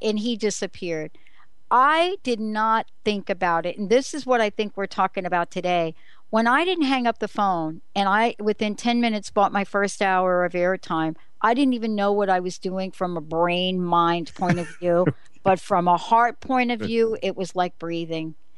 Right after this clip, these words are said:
Speaker 1: And the same thing in oh nine, and the same thing now with what we're doing. You know, we don't sit around thinking, uh, very much about stuff, about that, you know, like, we don't say, "What are we doing?"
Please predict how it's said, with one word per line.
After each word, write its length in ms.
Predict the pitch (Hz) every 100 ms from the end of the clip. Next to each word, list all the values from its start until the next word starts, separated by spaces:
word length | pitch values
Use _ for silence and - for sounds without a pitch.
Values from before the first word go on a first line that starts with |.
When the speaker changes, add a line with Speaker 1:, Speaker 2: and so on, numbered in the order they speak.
| - - -
Speaker 1:
And 200 | 214 214
the 80 | 202
same 560 | - - 226 233 254 254
thing 420 | 262 254 208 185
in 180 | 180 180
oh 140 | 175
nine, 520 | 180 180 185 170 165 -
and 180 | 214 220
the 80 | 240
same 380 | - 185 185
thing 260 | 175 226 226
now 400 | 247 320 180 131
with 260 | 185 196 -
what 220 | 185 -
we're 160 | 180 165
doing. 480 | 175 160 151 147 - - - -
You 100 | 285
know, 120 | 285
we 240 | 220 262 330
don't 220 | 359 294
sit 240 | - 262
around 440 | 226 208 202 190 -
thinking, 600 | 214 220 233 233 214 202 -
uh, 140 | 180 -
very 380 | 180 180 170
much 480 | 165 170 139 - - -
about 480 | 180 - 165 160 -
stuff, 600 | - - 170 - - - - - -
about 460 | 185 175 175 - - -
that, 240 | 180 165 -
you 160 | 196
know, 240 | 196 170 - - - - -
like, 220 | 196 202 -
we 100 | 254
don't 240 | 285 269 -
say, 300 | 233 202 - -
"What 380 | 170 170 233 240 -
are 120 | 214
we 200 | 196 190
doing?" 520 | 160 196 190 165 -